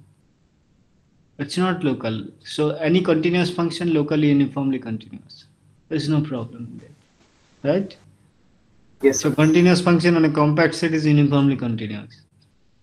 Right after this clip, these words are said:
Speaker 1: So that is in, when you look at uniform, you are look, looking at globally. So here we are working with local thing. So locally around a point, everything is happening.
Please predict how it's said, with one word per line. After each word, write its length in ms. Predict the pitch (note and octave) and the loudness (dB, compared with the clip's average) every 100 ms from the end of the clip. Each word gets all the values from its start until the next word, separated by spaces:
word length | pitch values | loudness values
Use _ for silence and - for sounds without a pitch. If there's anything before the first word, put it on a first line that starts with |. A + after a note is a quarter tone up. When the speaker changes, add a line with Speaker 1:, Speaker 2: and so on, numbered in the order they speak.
| _ _ _ _ _ _ _ _ _ | _ _ _ _ _ _ _ _ _
Speaker 1:
So 220 | - - | -12 -4
that 160 | D#3+ D#3+ | -2 2
is 320 | F3+ F3 - - | 2 0 -6 -4
in, 260 | D#3 F3+ - | -2 -2 -2
when 280 | C#3+ D3 | 0 2
you 300 | F3+ F#3+ F#3+ | 2 0 -2
look 280 | D3 D#3 D#3 | -2 -4 -2
at 100 | E3 | -2
uniform, 600 | D#3 D#3+ F3 F3 F3+ G3+ | 0 0 -2 -2 -2 -2
you 320 | G#3 D#3+ D3+ D#3 | 0 -2 -2 -4
are 100 | C#3+ | -8
look, 260 | C3+ C3 | -12 -14
looking 440 | D#3+ C#3+ C3+ C#3+ D3+ | -16 -14 -12 -10 -10
at 180 | F3 F3 | -10 -8
globally. 540 | C#3 C3+ B2+ G#2+ G#2 - _ _ _ | -8 -6 -8 -10 -18 -20 _ _ _
So 140 | - C3 | -10 -2
here 300 | C3 F3 G3 | 2 4 4
we 140 | F3 | 2
are 100 | D#3 | 2
working 400 | C#3+ C#3 C#3 E3+ | 2 -2 -4 -4
with 320 | E3+ D#3 - - _ _ _ | -4 -8 -16 -20 _ _ _
local 480 | C#3 E3+ F3 F3+ C#3+ | -4 -4 -2 -2 -2
thing. 400 | B2+ B2+ D#3 G#3 - _ _ _ _ _ _ _ | -2 -6 -6 -10 -14 _ _ _ _ _ _ _
So 320 | - D3+ D#3 | -6 -2 0
locally 500 | D#3 D3+ D3+ G3 G3 | 0 0 0 0 0
around 380 | F3 E3 E3 E3+ | 2 0 0 -2
a 60 | D#3 | -4
point, 600 | D#3+ D#3 G3 G#3+ G#3 - - | -6 -6 -4 -4 -8 -16 -6
everything 400 | D3+ D3 D3 D3 | -2 -2 0 -2
is 100 | C3 | -2
happening. 500 | A2+ A2+ A2+ A2 G#2+ | -4 -6 -8 -10 -12